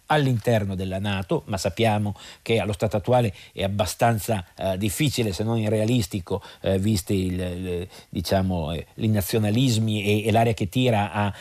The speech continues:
Londra piuttosto che a Parigi, piuttosto che a Berlino, piuttosto che anche a Roma. E in secondo luogo, ed è la novità dell'analisi di Pasquale Preziosa,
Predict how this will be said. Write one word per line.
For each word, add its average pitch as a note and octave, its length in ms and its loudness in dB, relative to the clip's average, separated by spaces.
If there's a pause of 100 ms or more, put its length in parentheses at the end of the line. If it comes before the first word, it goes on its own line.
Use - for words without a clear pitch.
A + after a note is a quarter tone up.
(140)
Londra C3 400 2
piuttosto A2 400 -4
che G#2 120 -2
a F#2+ 40 0
Parigi, A2+ 420 2
piuttosto G#2+ 480 -2
che G#2+ 160 -2
a G#2+ 60 2
Berlino, A2+ 500 0
piuttosto - 460 -6
che G#2 100 0
anche G2+ 220 0
a G3+ 40 4
Roma. G3+ 260 2 (400)
E A3 260 2
in E3+ 100 4
secondo A3 320 2
luogo, A3 460 2
ed A#2 140 0
è C3 60 4
la B2 80 4
novità B2 460 4
dell'analisi G#2+ 600 0
di G2 100 -2
Pasquale B2+ 360 2
Preziosa, A2 440 -2